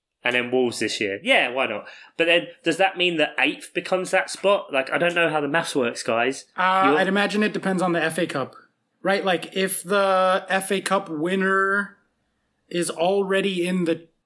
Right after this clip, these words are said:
Speaker 2: champ-, in, in Europa League, then eighth or ninth would, eighth would go in.
Speaker 1: What happens if Man City get banned and they win the F A Cup?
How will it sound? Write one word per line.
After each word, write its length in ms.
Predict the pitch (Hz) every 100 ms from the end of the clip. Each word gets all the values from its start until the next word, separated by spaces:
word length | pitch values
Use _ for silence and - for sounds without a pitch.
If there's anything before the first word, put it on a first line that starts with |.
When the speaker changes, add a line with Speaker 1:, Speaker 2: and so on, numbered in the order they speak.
| _
Speaker 2:
champ-, 460 | - - 175 208 -
in, 160 | 190 202
in 180 | 208 214
Europa 440 | 202 190 202 220
League, 380 | 170 151 143 135
then 540 | 131 170 165 160 147 - _ _ _ _ _ -
eighth 320 | - 208 214 214
or 100 | 185
ninth 380 | 170 190 165
would, 260 | 160 160 - -
eighth 220 | 202 190
would 120 | 147
go 160 | 139 120
in. 280 | 117 123 - _
Speaker 1:
What 200 | 269 302
happens 580 | 262 - 175 135 135 -
if 240 | 175 156 -
Man 220 | 170 175
City 280 | 180 151 143
get 220 | 139 -
banned 380 | 143 127 117 113
and 160 | 120
they 100 | 123
win 140 | 123 123
the 100 | 123
F 140 | 120
A 100 | 120
Cup? 400 | 113 117 107 -